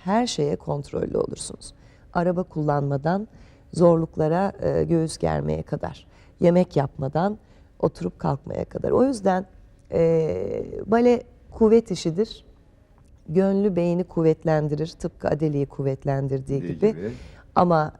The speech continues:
Speaker 1: e, vazgeçilmeyecek bir sanat dalıdır.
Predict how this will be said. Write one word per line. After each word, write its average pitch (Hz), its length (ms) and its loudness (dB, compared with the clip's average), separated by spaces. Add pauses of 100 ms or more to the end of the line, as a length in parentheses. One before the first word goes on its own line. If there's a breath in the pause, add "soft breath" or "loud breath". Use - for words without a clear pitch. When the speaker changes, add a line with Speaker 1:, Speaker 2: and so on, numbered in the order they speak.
Speaker 1:
e, - 540 -4 (320)
vazgeçilmeyecek 170 1700 0
bir 139 100 -10
sanat 143 400 -10 (100)
dalıdır. - 440 -12